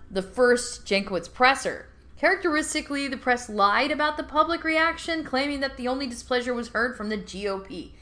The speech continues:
In fact, all sane people across the spectrum were instantly nauseated. Their distress was loud enough that the D H S hit pause on Jankowicz and Batty Mintruth plan just after three weeks.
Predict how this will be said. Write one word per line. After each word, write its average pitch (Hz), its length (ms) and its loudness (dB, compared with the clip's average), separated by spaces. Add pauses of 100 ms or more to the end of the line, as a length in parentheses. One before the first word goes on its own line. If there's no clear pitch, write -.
(220)
In 233 140 -6
fact, 277 460 0
all 294 260 6
sane 311 340 -2
people 277 240 -4
across 262 360 2
the - 80 -12
spectrum 262 440 -2
were 214 240 -8
instantly 254 560 -4
nauseated. 160 680 -2 (280)
Their 220 80 -2
distress 240 480 -2
was 196 140 -10
loud 202 280 2
enough 247 300 2
that 190 140 -6
the 180 80 -4
D 226 220 -2
H 226 160 0
S 214 140 -4
hit - 240 -6
pause 240 460 8
on 190 140 -4
Jankowicz 190 640 -4 (480)
and 214 180 0
Batty 226 480 2 (260)
Mintruth 262 640 0
plan 190 480 -4 (420)
just 240 280 2
after 233 300 2
three 254 760 -2 (460)
weeks. - 600 -4